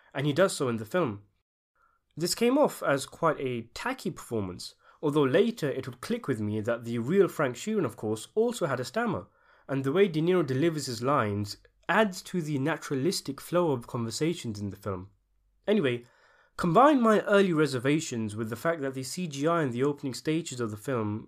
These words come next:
is when it's at its most hokiest. It didn't look like it was shaping up to be a classic De Niro performance. There's also an element where I wasn't even sure how much of De Niro's performance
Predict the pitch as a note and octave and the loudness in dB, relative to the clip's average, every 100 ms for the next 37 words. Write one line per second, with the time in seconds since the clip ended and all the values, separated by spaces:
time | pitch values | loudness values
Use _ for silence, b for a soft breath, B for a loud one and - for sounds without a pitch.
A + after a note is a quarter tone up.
0 | _ C3 A2 A2 - A2 B2 B2 B2 B2+ | _ -8 -8 -10 -14 -2 0 0 -2 -4
1 | C#3 B2 A#2 B2 G#2 - C#3 E3 - G#2+ | -6 -2 0 0 -4 -4 0 0 -2 -8
2 | G2 - b b b b b - E3+ A#3 | -8 -14 b b b b b -2 0 0
3 | B3+ A3+ A#3 G#3 F#3 F#3 E3 - F#3 F3+ | 2 2 2 2 2 2 0 0 -2 0
4 | E3 E3+ E3 C#3+ C#3 - D#3+ D3+ D3+ C#3+ | 0 0 -2 -2 -2 -2 -6 -4 -6 -6
5 | B2 B2 C3+ A#2 A2+ E3 E3 G#2+ G#2 - | -4 -2 0 -2 -4 -2 -2 -2 -8 -14
6 | _ b b b b C3 C#3+ C4+ - F3+ | _ b b b b 0 4 4 6 4
7 | F3+ F3+ A#2+ B2 C3 B2+ B2 B2 C3 C#3 | 6 6 4 2 0 2 2 2 2 2
8 | C#3+ A#3+ C4+ G3+ D3+ B2+ - F#3 D#3+ A2 | 4 4 2 0 -2 -2 -2 0 0 0
9 | - C#3 D#3 C#3 D#3 D#3 - A#2+ A#2 A#2 | 0 2 2 2 0 -2 -6 -6 -4 -4
10 | B2+ B2+ A#2+ A#2+ G#2+ D#3+ C3 G#2+ | 0 -2 -2 -6 -2 0 0 -4